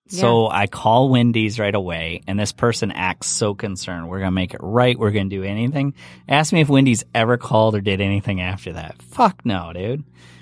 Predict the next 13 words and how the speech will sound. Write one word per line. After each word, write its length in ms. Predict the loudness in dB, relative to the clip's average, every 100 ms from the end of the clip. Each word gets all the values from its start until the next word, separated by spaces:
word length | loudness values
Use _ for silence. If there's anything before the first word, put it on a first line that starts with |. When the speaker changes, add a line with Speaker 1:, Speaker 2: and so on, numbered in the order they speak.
| -20 -20
Speaker 2:
Goose 300 | -20 -20 _ _
egg. 200 | _ _ _ _ _ -6
Speaker 1:
Huh? 240 | -4 -4 -8 _ -2
No, 160 | 4 6
they 100 | 6
didn't 200 | 2 0
do 120 | 0
anything. 440 | 0 -4 -4 -8
Speaker 2:
It's 120 | -8
like 180 | -10 -10
goose 320 | -12 -14 -12 -14
egg. 160 | -10 -2
Speaker 1:
Yeah, 440 | 2 4 2